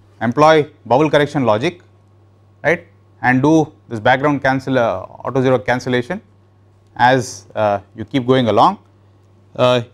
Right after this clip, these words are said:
you lose about one point three eight D B, okay, from a six bit converter.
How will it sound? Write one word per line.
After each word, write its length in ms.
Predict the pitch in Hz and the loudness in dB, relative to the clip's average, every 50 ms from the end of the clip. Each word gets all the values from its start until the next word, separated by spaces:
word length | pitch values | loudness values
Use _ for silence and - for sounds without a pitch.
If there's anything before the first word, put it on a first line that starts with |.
| - - | -16 -8
you 140 | - 120 | -4 -2
lose 300 | 117 117 120 127 131 127 | -2 0 2 2 2 2
about 340 | 123 113 120 135 156 - - - _ _ _ _ _ _ _ _ _ _ _ _ _ _ _ _ _ _ _ _ _ - | 0 0 0 0 -2 -2 -6 -20 _ _ _ _ _ _ _ _ _ _ _ _ _ _ _ _ _ _ _ _ _ -8
one 160 | 117 117 117 | -4 -4 -2
point 320 | - 127 120 117 113 - | 0 0 0 0 0 -2
three 160 | - 110 104 | -2 -2 0
eight 280 | 107 120 147 147 - - _ _ _ _ _ _ _ _ _ _ _ _ _ _ _ _ _ _ _ _ _ _ _ _ _ _ _ _ _ _ _ - 92 | 2 0 0 -2 -6 -20 _ _ _ _ _ _ _ _ _ _ _ _ _ _ _ _ _ _ _ _ _ _ _ _ _ _ _ _ _ _ _ -20 -20
D 100 | 92 90 | -20 -20
B, 120 | 87 - _ _ _ _ _ _ _ _ _ _ _ _ _ _ _ - | -20 -20 _ _ _ _ _ _ _ _ _ _ _ _ _ _ _ -20
okay, 240 | 127 - 165 170 - _ _ - | -10 -8 -8 -8 -8 _ _ -8
from 140 | 147 156 196 | -6 -4 -4
a 60 | 208 | -2
six 200 | - 147 123 - | -2 -4 -6 -4
bit 180 | 131 123 - | -8 -8 -6
converter. 360 | - 107 95 92 95 _ _ | -6 -12 -12 -12 -18 _ _